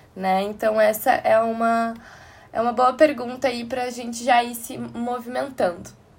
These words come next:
tá? Ok, vamos ter, ahn, junto disso,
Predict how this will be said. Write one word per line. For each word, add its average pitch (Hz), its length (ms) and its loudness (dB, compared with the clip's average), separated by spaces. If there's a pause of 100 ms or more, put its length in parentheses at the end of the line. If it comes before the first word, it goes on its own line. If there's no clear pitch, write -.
(300)
tá? 196 420 -2 (2250)
Ok, 240 560 2 (260)
vamos 277 440 0
ter, 220 440 -2 (1000)
ahn, 208 960 -6 (2000)
junto 269 600 -4
disso, 226 680 -8